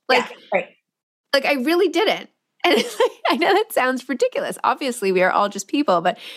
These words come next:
Speaker 2: I was like, "Oh, I, I don't know, it's just so different."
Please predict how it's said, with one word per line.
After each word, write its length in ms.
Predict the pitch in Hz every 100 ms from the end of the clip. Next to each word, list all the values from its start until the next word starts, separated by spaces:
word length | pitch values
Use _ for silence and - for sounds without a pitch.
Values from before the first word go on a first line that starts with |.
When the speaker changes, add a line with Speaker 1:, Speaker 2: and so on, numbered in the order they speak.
| - -
Speaker 2:
I 80 | 233
was 160 | 233
like, 340 | 240 226 220 - 277
"Oh, 420 | 349 330 220 - - - _ _ _ _ _
I, 100 | 262
I 100 | 269
don't 120 | 285 320
know, 80 |
it's 200 | 294 226 -
just 160 | -
so 280 | - 311 320
different." 680 | - 320 - 208 147 -